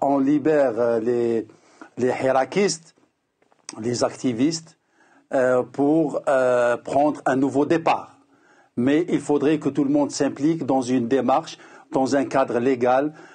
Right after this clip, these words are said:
et je répète, pour envahir les assemblées, pour porter les, les projets, les espérances, le rêve du peuple algérien et le concr-,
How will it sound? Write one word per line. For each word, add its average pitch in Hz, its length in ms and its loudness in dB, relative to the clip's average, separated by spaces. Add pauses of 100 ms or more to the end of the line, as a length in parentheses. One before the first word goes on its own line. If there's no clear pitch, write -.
(120)
et 123 80 0
je 120 140 0
répète, 139 420 -2
pour 131 280 -2
envahir 135 560 2
les 123 180 0
assemblées, 123 600 -2 (280)
pour - 200 -2
porter 143 400 -2
les, 131 280 0 (380)
les 131 120 0
projets, 135 540 0
les 127 240 0
espérances, 143 680 0
le 143 180 0
rêve 143 520 0
du 131 140 -2
peuple 143 340 -2
algérien 123 600 0
et 151 80 0
le 131 120 0
concr-, - 460 -8